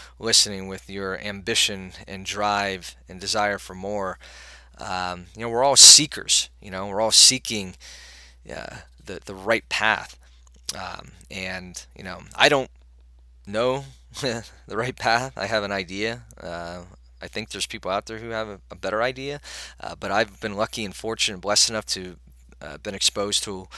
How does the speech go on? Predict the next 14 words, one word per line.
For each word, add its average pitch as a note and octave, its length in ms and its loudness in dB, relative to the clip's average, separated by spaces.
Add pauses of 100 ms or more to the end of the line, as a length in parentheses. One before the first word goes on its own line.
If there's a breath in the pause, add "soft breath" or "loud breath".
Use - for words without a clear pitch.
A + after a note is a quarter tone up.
(240 loud breath)
a - 80 -8
lot F#2+ 200 0
of F#2 120 -8
great G2 260 -4
content, G#2 560 -4
whether F#2 280 -8
through F2+ 340 -12 (140)
podcasts F#2+ 800 0
or E2+ 120 -14
YouTube G2+ 440 -8
videos F#2+ 580 -6
or E2+ 60 -12
just - 260 -14
blogs, F#2+ 580 2